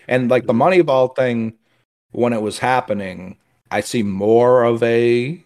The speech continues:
Speaker 1: like, I understood it more then than now, like, before, when everything was localized as opposed to nationalized how it is now. That's
Speaker 2: Mm-hmm.
Speaker 1: where I can,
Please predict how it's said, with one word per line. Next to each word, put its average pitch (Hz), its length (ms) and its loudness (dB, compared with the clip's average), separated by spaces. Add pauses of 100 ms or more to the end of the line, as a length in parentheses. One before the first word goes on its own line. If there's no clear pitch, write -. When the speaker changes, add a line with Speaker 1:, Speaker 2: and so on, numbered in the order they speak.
(440)
Speaker 1:
like, 104 140 -8
I 120 160 0
understood 120 400 -2
it 92 100 -12
more 104 380 0
then 98 520 -6
than 95 220 -8
now, 110 540 -6
like, 92 320 -8 (440)
before, 98 920 -4 (440)
when 120 120 -2
everything 123 280 0
was 104 140 -6
localized 92 760 -4
as 95 120 -12
opposed 98 360 -8
to 87 120 -10
nationalized 92 720 -10
how 87 180 -8
it 90 80 -14
is 87 200 -14
now. 92 320 -12 (380)
That's 123 300 0
Speaker 2:
Mm-hmm. 123 60 -4
Speaker 1:
where 113 120 2
I 101 80 -2
can, 95 280 -10